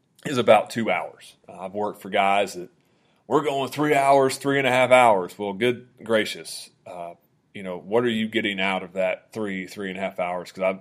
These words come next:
I, I can guarantee you it's not max effort. <laughs> You know, think about that. I'm a, I'm a long distance runner now. I'm not a sprinter.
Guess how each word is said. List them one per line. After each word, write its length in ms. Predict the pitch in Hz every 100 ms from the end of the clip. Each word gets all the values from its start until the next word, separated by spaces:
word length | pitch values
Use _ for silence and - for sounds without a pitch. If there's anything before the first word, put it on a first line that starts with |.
| _ _ _ 101
I, 40 |
I 100 | 98
can 200 | - 95
guarantee 600 | 101 117 120 117 135 131
you 260 | 101 98 98
it's 160 | 101
not 240 | 104 98 101
max 300 | 101 95 -
effort. 400 | 92 80 - _ - - - 117 -
<laughs> 0 | - - _ - - - -
You 120 | 127
know, 60 | 120
think 200 | 139 123
about 300 | 110 107 -
that. 320 | 101 95 - _ _ _
I'm 180 | 107 123
a, 220 | 107 95 123
I'm 120 | 127
a 60 |
long 320 | 104 117 123 117
distance 420 | 123 - 107 101
runner 300 | 104 95 87
now. 320 | 87 73 -
I'm 140 | 90 95
not 160 | 95
a 40 | 98
sprinter. 720 | - - 117 113 107 104